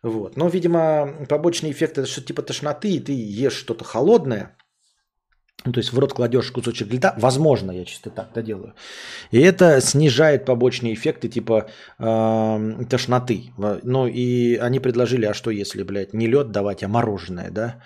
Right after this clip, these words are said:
Чтобы еще и вкусненько было. Может, лучше станет. Хочу только такие новости у теты. Влюбленные сердца, жопа отвалилась. Да. Премия мира.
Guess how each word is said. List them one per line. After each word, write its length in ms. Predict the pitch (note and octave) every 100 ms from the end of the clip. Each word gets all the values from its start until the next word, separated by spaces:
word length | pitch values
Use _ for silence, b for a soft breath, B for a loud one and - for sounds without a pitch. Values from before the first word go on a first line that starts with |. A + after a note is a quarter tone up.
| B B B B -
Чтобы 220 | A#2+ A2+
еще 140 | -
и 20 |
вкусненько 480 | A#2 - G#2 F#2+ -
было. 200 | F#2+ F#2
Может, 240 | F#2+ G#2+ G2
лучше 260 | F#2 -
станет. 420 | - - - - - b b b b b b b b b b b b b b b b b _ _ B B B B B B B B B B B B B B _ _ _ _ _ _ _ _ _ _ -
Хочу 240 | - A#2+ -
только 220 | A#2+ G#2+
такие 280 | A#2+ B2+ A#2
новости 300 | A2 - A2
у 80 |
теты. 280 | A2 E3+ E3
Влюбленные 480 | A2 A2+ A2+ B2 A2+
сердца, 360 | A2 G#2+ - C#3
жопа 320 | A#2+ B2 A#2+
отвалилась. 580 | - G#2 G#2+ G#2 - - _
Да. 300 | G2+ E3+ - _ _ _ _ B B B B B
Премия 440 | D#3 G#3 G#3 G#3 G3+
мира. 600 | A3 G#3+ D#3+ - -